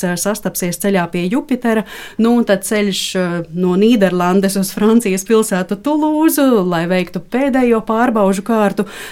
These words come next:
Noslēdzošais posms no Tulūzas uz kosmodromu Franču Gvianā, Dienvidamerikā, kur tad tas beidzot dodas, ā, visumā. Un es pieļauju, ka manis pieminētās valstis arī nav vienīgās, kas visā šajā procesā iesaistījās.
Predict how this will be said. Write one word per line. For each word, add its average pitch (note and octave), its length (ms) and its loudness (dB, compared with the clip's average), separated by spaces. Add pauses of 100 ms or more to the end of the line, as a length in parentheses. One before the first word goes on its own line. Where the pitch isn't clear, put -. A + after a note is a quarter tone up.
(120)
Noslēdzošais F3 800 0
posms G3+ 440 -2
no F3 160 2
Tulūzas F#3+ 580 -2
uz F3 200 -6
kosmodromu F3+ 720 0
Franču G3 540 2
Gvianā, F3+ 600 2
Dienvidamerikā, F3+ 920 0
kur F#3 160 -6
tad E3 200 -10
tas D#3+ 140 -6
beidzot E3+ 560 -4
dodas, F3+ 480 -2
ā, E3+ 220 -4 (400)
visumā. E3+ 640 0
Un F#3+ 120 4
es F#3 100 0
pieļauju, F#3+ 400 2
ka F#3+ 120 -2
manis G3+ 320 4
pieminētās E3+ 640 0
valstis G3 420 -2
arī A3 220 0
nav G#3+ 260 4
vienīgās, G3 600 2
kas G3 180 -4
visā F#3+ 320 -2
šajā F3+ 300 -4
procesā G3 520 -2
iesaistījās. F#3 760 -2